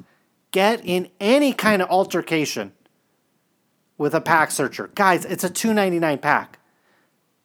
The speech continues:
Imagine having a funeral or getting seriously injured, having to go home and look at your kids and be like, "Yeah, I went to Target and I got in the guy's face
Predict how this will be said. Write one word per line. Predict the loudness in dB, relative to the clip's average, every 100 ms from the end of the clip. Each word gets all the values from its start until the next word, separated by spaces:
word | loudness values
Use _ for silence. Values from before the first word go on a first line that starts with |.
| -2
Imagine | 2 2 2 0
having | 2 2 2
a | 0
funeral | -4 -4 0 2 2 2 -2 -8 -20 _ _ _
or | -4 -4 -8 -18 -18 -8
getting | 0 2 2 0
seriously | -4 -4 0 2 2 0 -4 -2
injured, | -2 -2 -4 -8 _ -20 -20 _ _ _ _ _ _ _ _ _ _ _
having | 0 2 4
to | 0
go | -2 -2 4 4
home | 4 2 0 -6 -8
and | -8
look | 0 0 0
at | -2 -2
your | -6
kids | -6 -2 -2 -2 -10 -16 _ _ _ _
and | -12 -2
be | 0
like, | 2 2
"Yeah, | 4 6 4 2 -8 _ _ _ -8
I | -4
went | -2 -2
to | -2
Target | 2 2 4 2 0 -4 _ _ _ -8
and | -4 -4
I | 0
got | 2 2 0
in |
the | -2
guy's | 0 0 0
face | -2 0 0 -2